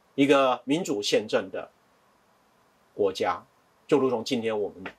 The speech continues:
用这样的方式呈现在世界一样。但是这个历程，这个过程，是要相当多的耐心之余，也要有一些规划。好，第一次的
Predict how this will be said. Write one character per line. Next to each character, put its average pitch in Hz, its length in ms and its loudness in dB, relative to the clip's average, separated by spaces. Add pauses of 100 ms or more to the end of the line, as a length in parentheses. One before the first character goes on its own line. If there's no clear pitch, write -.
(200)
用 147 180 2
这 135 120 0
样 127 120 0
的 104 80 -2
方 107 220 -8
式 110 140 -8
呈 92 200 -12
现 104 160 -4
在 101 140 -8
世 - 180 -10
界 92 240 -6
一 - 160 -14
样。 - 140 -18 (600)
但 127 120 0
是 135 140 0
这 165 80 0
个 156 120 2
历 220 260 0
程， - 240 -8 (1000)
这 143 120 -4
个 - 40 0
过 156 300 2
程， - 180 -16 (1160)
是 - 100 0
要 147 80 6
相 190 180 0
当 208 80 2
多 202 160 4
的 160 100 2
耐 165 200 0
心 143 240 -4
之 139 180 -4
余， 110 220 -6 (100)
也 110 80 2
要 123 160 2
有 92 120 -12
一 - 20 -16
些 110 140 -8
规 107 320 -6
划。 - 260 -6 (680)
好， - 260 -6 (300)
第 254 200 4
一 262 60 4
次 220 320 4
的 104 320 -4